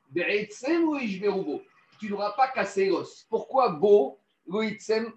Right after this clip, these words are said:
etzem lo yishbe rubo ? C'est une mitzvah qui est liée au corps du korban ou à un extérieur ?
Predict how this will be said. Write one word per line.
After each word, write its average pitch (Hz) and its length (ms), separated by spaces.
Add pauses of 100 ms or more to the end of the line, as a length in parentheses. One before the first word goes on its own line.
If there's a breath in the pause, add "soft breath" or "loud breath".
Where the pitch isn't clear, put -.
(120)
etzem 226 360
lo 226 100
yishbe 180 220
rubo ? 170 320
C'est 160 220
une 175 120
mitzvah 156 400
qui 156 260
est 147 40
liée 160 200
au 151 140
corps 202 240
du 190 100
korban 202 380 (180)
ou 190 160
à 185 100
un 185 120
extérieur ? 156 540